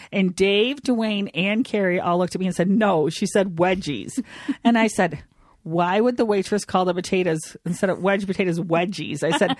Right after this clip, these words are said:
<laughs> "I don't think you're right, because why would she call them wedgies?" And I was, we were, like, each had a couple drinks, and I was just sitting there giggling literally to myself. And they were all shaking their heads at me like, I have no idea what I'm talking about.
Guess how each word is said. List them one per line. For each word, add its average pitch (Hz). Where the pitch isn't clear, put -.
<laughs> -
"I 202
don't 262
think 294
you're 190
right, 180
because 175
why 175
would 214
she 226
call 170
them 190
wedgies?" 233
And 202
I 220
was, 226
we 247
were, 254
like, 196
each 220
had 214
a 202
couple 196
drinks, 190
and 196
I 202
was 330
just 262
sitting 190
there 190
giggling 202
literally 190
to -
myself. 165
And 220
they 226
were 277
all 240
shaking 226
their 190
heads 220
at 147
me 190
like, 170
I 190
have 175
no 180
idea 175
what 165
I'm 170
talking 185
about. 139